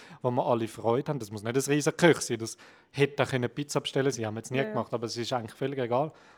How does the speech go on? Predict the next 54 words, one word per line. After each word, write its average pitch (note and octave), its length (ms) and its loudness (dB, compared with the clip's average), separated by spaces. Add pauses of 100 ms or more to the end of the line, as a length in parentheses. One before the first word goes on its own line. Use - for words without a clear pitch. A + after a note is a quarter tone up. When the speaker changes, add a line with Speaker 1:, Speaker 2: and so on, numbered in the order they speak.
(100)
Speaker 1:
Aber A#2+ 140 4
einfach, C3 160 4
dass - 180 -4
du - 100 -10
zusammen B2 320 2
so A#2+ 140 -4
ein - 40 -12
bisschen A#2+ 160 -2 (260)
das - 240 -4
zelebrierst, A#2+ 680 -2
zusammen D3 280 4
sein. D#3 260 0 (1400)
Ähm, A2 440 -2 (640)
ich - 80 -8
weiss C#3 240 8
noch C#3+ 80 -4
zum C#3 140 -4
Beispiel, B2 300 0
wo B2 100 6
wir A#2+ 100 2
das A#2 140 2
erste C3 300 4
Mal A#2+ 260 4 (380)
ein B2 80 0
Weinglas D#3 680 4
in D#3+ 80 2
der D3 140 6
Hand D3 300 0
gehabt D3+ 240 2
haben, C3 280 2 (140)
weißt, A#2+ 240 2
an C3 220 -2
Weihnachten, C#3 640 0 (220)
Speaker 2:
Oh, A3 100 -6
das B3 120 4
Speaker 1:
wo C4 40 10
Speaker 2:
kann B3 80 10
Speaker 1:
das G#3 100 6
Speaker 2:
ich G#3+ 60 2
mich G#3 120 6
Speaker 1:
immer G#3+ 200 10
Speaker 2:
auch F#3 40 4
nicht F3+ 160 6
Speaker 1:
etwas A#3 280 2
Speaker 2:
erinnern. C#4 460 2
Speaker 1:
gsi F#3 120 0
ist, D3 220 -2
wo, C3 300 4 (180)
wo B2+ 100 4
die C#3+ 100 4
Erwachsenen D3+ 580 8
gemacht D#3+ 320 4
Speaker 2:
Mhm. A3+ 100 2
Speaker 1:
haben. A2+ 180 -2